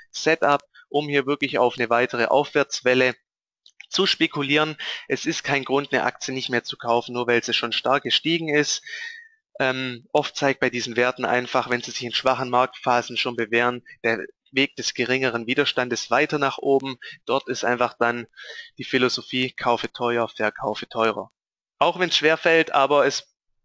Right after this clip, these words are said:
ja, die Erfahrung lehrt, vermeintliche Schnäppchen zu machen,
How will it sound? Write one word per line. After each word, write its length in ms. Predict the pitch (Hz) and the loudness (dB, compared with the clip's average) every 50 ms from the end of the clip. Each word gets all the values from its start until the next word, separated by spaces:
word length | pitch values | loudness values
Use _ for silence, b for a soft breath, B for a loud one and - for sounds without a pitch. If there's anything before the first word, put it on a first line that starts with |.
| _ - | _ -8
ja, 160 | - - - - | -6 -6 -6 -4
die 60 | - 117 | -2 -2
Erfahrung 440 | 131 - - 151 156 156 156 147 | -2 2 4 4 4 4 2 0
lehrt, 400 | 135 131 135 143 143 - - - - | 0 2 2 2 0 -2 -6 -14 -18
vermeintliche 640 | - - - 139 131 135 143 147 - 131 127 135 | -8 -4 -2 0 0 0 0 0 -2 -2 -4 -4
Schnäppchen 440 | - - 139 147 - - - 147 127 | -2 -2 0 -2 -2 -2 -6 -8 -8
zu 120 | - - | -10 -6
machen, 400 | 135 127 127 120 127 127 123 117 | -2 0 0 2 0 -2 -4 -8